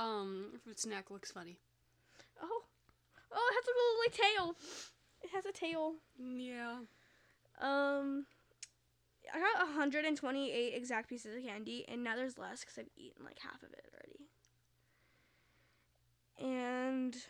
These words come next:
Speaker 2: I officially finished one of the bags of chocolates Zoe got me for my birthday.
Speaker 1: Yeah. Which
Speaker 2: It
Speaker 1: one did you finish?
Speaker 2: Uh, the, the normal one, the bl-, in the, in, in the blue bag.
Speaker 1: Oh, okay.
Speaker 2: I wanna stretch the Halloween one so that I wanna see the Halloween go away yet.
Speaker 1: Yeah.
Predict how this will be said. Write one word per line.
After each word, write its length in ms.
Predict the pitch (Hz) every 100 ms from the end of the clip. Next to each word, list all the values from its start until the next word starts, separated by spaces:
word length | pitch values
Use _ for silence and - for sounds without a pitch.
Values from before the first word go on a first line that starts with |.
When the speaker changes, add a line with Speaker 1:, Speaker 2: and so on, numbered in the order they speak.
| - _ -
Speaker 2:
I 180 | 254
officially 600 | 262 285 269 285 302 359 339
finished 400 | 349 330 330 -
one 120 | 302
of 100 | 269
the 160 | 285
bags 480 | 240 247 247 254 247
of 140 | 247 233
chocolates 340 | 247 233 247
Zoe 140 | 247 233
got 120 | 226
me 100 | 226
for 140 | 226
my 100 | 214
birthday. 340 | 214 220 - - _ _ _ _ _ _ -
Speaker 1:
Yeah. 380 | 262 240 214 214 - _
Which 120 | 226 254
Speaker 2:
It 60 |
Speaker 1:
one 80 | 233
did 80 | 214
you 60 |
finish? 380 | 226 220 220 - - -
Speaker 2:
Uh, 280 | 247 233 233
the, 120 | 233 214
the 100 | 240
normal 260 | 233 233 233
one, 160 | 240
the 60 | 240
bl-, 300 | 220 - 233
in 120 | 240
the, 160 | 240 -
in, 80 |
in 280 | 240 - 240
the 40 | 220
blue 140 | 226
bag. 300 | 226 220 220 - _ - - 240
Speaker 1:
Oh, 200 | 220 226
okay. 160 | 226 180 - _
Speaker 2:
I 100 | 214
wanna 360 | 269 285 294 277
stretch 540 | - - 262 262 -
the 180 | 247 262
Halloween 500 | 247 247 247 247 247
one 200 | 226 233
so 160 | -
that 80 | 226
I 40 | 233
wanna 260 | 247 233
see 120 | 262
the 140 | 247 285
Halloween 400 | 302 277 277 269
go 180 | 262 254
away 240 | 247 240
yet. 360 | 240 220 226 - -
Speaker 1:
Yeah. 420 | 240 190 165 170